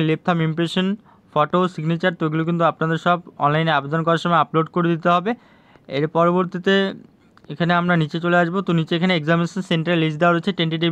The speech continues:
লিস্ট আপনারা দেখতে পাচ্ছেন। এক্সামিনেশন সেন্টার সবার প্রথমে স্টেট কোর্ট, স্টেট and ইউটি, তার পরবর্তীতে প্রিলিমিনারি এক্সামিনেশন সেন্টার আর মেইন এক্সামিনেশন সেন্টারের লিস্ট দেওয়া রয়েছে। তো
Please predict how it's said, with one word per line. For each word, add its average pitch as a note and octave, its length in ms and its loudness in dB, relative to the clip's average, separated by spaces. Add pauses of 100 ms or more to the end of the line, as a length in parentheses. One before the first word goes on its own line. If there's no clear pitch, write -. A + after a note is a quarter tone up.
লিস্ট F3+ 180 0 (100)
আপনারা E3 220 0
দেখতে D3+ 220 -4
পাচ্ছেন। F3 300 0
এক্সামিনেশন D#3+ 480 -2
সেন্টার D#3+ 260 2 (540)
সবার F#3 200 4
প্রথমে F#3+ 220 2 (100)
স্টেট - 180 -8 (100)
কোর্ট, G3+ 180 6 (180)
স্টেট F#3 260 -2
and F3+ 120 0
ইউটি, F3 300 0
তার D#3 200 2
পরবর্তীতে E3+ 460 0
প্রিলিমিনারি F3+ 360 2
এক্সামিনেশন F3+ 500 0
সেন্টার F#3 240 0 (180)
আর D#3 100 2 (180)
মেইন F3 200 2
এক্সামিনেশন E3 500 0
সেন্টারের F3 400 0
লিস্ট E3 220 0
দেওয়া D#3+ 180 4
রয়েছে। F3 200 0 (340)
তো - 40 0